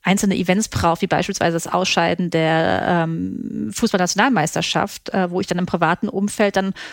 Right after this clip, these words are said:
häufig auch aus Kreisen, mit denen ich mich nicht so oft über, über den Wirtschaftsstandort unterhalte, äh, das Feedback erhalten habe, also jetzt muss Deutschland wirklich nochmal neu aufgebaut werden.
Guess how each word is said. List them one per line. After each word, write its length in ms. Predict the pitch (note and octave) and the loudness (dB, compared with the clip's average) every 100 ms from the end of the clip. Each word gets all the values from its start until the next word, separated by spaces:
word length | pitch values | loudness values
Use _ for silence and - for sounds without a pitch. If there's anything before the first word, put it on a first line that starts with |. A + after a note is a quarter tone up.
| - - | -6 0
häufig 260 | A#3 C#4 | 0 2
auch 140 | - G3 | 0 2
aus 180 | - - | -2 -2
Kreisen, 440 | F3+ F3 G#3 G#3+ | 0 2 4 2
mit 80 | G3 | 2
denen 80 | G3 | 0
ich 40 | |
mich 160 | G3 G#3+ | 0 0
nicht 160 | - | 0
so 120 | - | 0
oft 200 | - G3 | 0 0
über, 380 | - G3 F3+ F3 | -6 -2 2 2
über 240 | G3 F#3 F3+ | 0 -2 0
den 260 | F3+ F3+ | 0 0
Wirtschaftsstandort 480 | G3+ G#3+ - F#3+ F3+ | 0 0 0 -2 -2
unterhalte, 640 | - F3+ F3+ G3 - G#3 - - - - - | 0 2 2 2 2 0 0 -12 -14 -18 0
äh, 180 | F#3+ F#3 | 2 2
das 160 | F#3 | 0
Feedback 300 | - - G3 | 0 0 0
erhalten 480 | - F3 F#3+ - F#3 | 2 4 2 2 2
habe, 300 | F#3 - - | 2 -2 -2
also 160 | F#3 F3 | 0 2
jetzt 160 | F3 | 2
muss 160 | G3+ - | 2 2
Deutschland 400 | F3 F3 F3+ E3 | 2 2 0 0
wirklich 260 | F3+ F#3 F#3 | 0 0 0
nochmal 200 | E3+ E3 | 2 2
neu 140 | D#3+ | 2
aufgebaut 580 | - - - C3 - - | 0 -2 -4 -4 -4 -4
werden. 400 | C#3+ F#3 A3 | -2 0 0